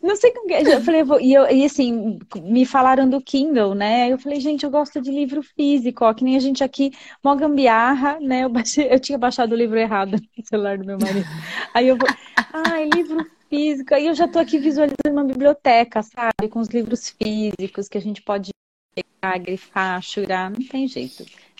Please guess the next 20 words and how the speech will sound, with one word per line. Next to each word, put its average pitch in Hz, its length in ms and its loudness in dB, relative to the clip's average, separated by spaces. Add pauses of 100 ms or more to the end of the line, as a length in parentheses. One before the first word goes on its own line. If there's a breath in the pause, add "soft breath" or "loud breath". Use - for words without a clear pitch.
(100)
Nesse, 208 340 -4
ne-, 208 200 -8 (240 loud breath)
o, 190 100 -2
como 277 240 2
diz 247 240 2
o 240 160 2
Vitor, 262 400 0
não 269 140 0
é 277 100 0
cringe, 262 480 0
eu 214 60 2
sou 254 260 2
paia. 180 480 2
Agora 190 340 2
tem 226 120 -2
uma 220 320 0
Paranauê 196 680 0
aí 185 80 0
de 220 140 -6
paia. 160 600 2